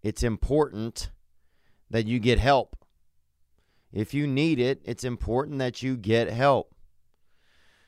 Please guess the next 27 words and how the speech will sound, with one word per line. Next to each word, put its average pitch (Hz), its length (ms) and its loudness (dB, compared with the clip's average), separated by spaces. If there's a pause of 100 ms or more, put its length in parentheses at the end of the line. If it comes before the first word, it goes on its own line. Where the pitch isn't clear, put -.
(180)
BetterHelp 131 600 4
dot 127 320 2
com. 127 580 0 (560)
They 113 220 -2
can 123 200 -8
do 107 200 -2
it. 120 160 -6 (1120)
BetterHelp 120 500 -2
dot 113 280 -2
com 113 380 -6
slash 104 440 -4
T 127 300 -6
H 107 400 -4
E 110 280 -6
O. 85 380 -2 (880)
There's 98 160 -4
a 101 60 0
broad 123 440 4
range 113 600 -4 (800)
of 104 180 -2
expertise 117 760 -2
in 101 120 -4
different 113 320 -4
fields 110 320 0
available, 107 420 2
which 107 180 -2
now 113 280 0